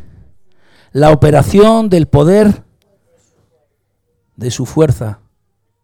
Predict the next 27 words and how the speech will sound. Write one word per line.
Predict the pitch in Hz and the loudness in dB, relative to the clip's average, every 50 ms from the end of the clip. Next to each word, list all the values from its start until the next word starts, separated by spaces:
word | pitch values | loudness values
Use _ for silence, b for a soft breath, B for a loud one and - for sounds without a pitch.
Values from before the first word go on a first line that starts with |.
| _ - | _ -10
de | 120 151 | -8 -8
su | 143 - 170 | -6 -6 -8
fuerza, | 156 - - 131 127 117 - - 104 | -8 -4 -2 -2 -2 -2 -4 -6 -10
no | 101 113 127 135 | -10 -8 -8 -6
de | 131 127 | -6 -6
nuestra | 120 123 120 110 - 104 110 | -6 -6 -8 -8 -10 -12 -16
fuerza, | - - 101 98 95 101 - 101 90 - - _ _ _ _ _ _ _ _ _ _ _ _ _ _ _ - | -14 -12 -12 -12 -12 -12 -16 -18 -20 -20 -20 _ _ _ _ _ _ _ _ _ _ _ _ _ _ _ -12
porque | 120 120 - 123 | -10 -10 -8 -8
nosotros | 123 117 - 147 139 - 160 160 160 - - - | -8 -6 -4 -6 -6 -4 -4 -4 -4 -4 -8 -6
por | - 127 123 | -6 -6 -4
nuestras | 127 131 120 - - 135 120 - - | -4 -6 -8 -6 -6 -8 -8 -8 -8
propias | - - 135 139 - - 151 139 127 - - - - _ _ _ _ | -8 -6 -6 -6 -4 -4 -4 -4 -4 -6 -10 -14 -20 _ _ _ _
fuerzas | _ - 160 160 147 - 170 151 143 | _ -2 -2 0 0 -2 -4 -4 -4
no | 139 127 | -4 -4
podemos | - 135 131 131 127 120 | -4 -4 -4 -4 -4 -6
hacer | 123 117 - 127 123 120 113 b b b b b b | -6 -6 -4 -6 -6 -6 -8 b b b b b b
mucho, | 117 120 127 117 - - - - - _ _ _ _ _ _ _ _ _ _ _ | -4 -2 -2 -2 -4 -8 -12 -12 -14 _ _ _ _ _ _ _ _ _ _ _
pero | - 165 175 185 196 - - | -4 -2 -2 -2 -4 -6 -6
en | 165 160 160 160 | -4 -2 -2 -2
su | 143 - - 156 139 | -2 -2 -2 -2 -2
fuerza, | - - 170 190 208 196 151 - - 127 120 120 123 - _ _ _ _ _ _ _ _ _ _ _ _ | 0 2 2 2 2 2 0 -4 -8 -12 -12 -12 -14 -16 _ _ _ _ _ _ _ _ _ _ _ _
en | 139 135 143 | -6 -4 -4
lo | 139 131 - | -4 -4 -4
que | - 156 156 165 180 | -2 0 0 2 2
Él, | 180 190 190 170 - _ _ _ _ _ _ _ _ _ _ _ _ _ _ _ _ _ _ | 2 0 -2 -6 -10 _ _ _ _ _ _ _ _ _ _ _ _ _ _ _ _ _ _
eh, | 131 123 123 117 110 107 107 107 - | -12 -10 -10 -10 -10 -12 -14 -18 -20
delegó | _ 123 120 131 131 135 139 175 196 190 170 156 143 147 - | _ -6 -6 -4 -2 0 2 2 4 2 2 0 -4 -10 -14